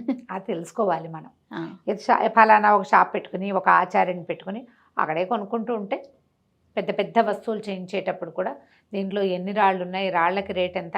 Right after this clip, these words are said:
Speaker 1: బంగారానికి రేట్ ఎంత, ఇది అది కలిపి తూచారా, విడివిడిగా తూస్తున్నారా, ఆ రాళ్ళ వెయిట్, ఈ బంగారం వెయిట్ లెస్ అయిందా లేదా. ఇప్పుడు ఒక రాళ్ళ వస్తువు కొనుక్కున్నాం, ఒక పెద్ద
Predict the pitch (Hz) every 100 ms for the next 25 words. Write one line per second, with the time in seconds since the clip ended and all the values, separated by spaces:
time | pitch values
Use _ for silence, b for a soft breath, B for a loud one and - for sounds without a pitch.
0 | 185 175 175 190 196 185 175 175 175 170
1 | 165 185 180 190 214 208 190 196 180 180
2 | 220 208 190 190 180 185 - b b -
3 | 190 208 220 214 220 - 196 - 190 185
4 | 175 175 - _ _ _ _ _ _ _
5 | _ _ _ _ - 190 190 202 233 202
6 | 208 220 269 233 - 190 185 190 214 214
7 | 196 185 196 190 180 180 220 202 196 214
8 | 196 175 190 - - _ _ 185 202 202
9 | 190 b b _ 226 226 247 277 254 247
10 | 220 208 214 202 220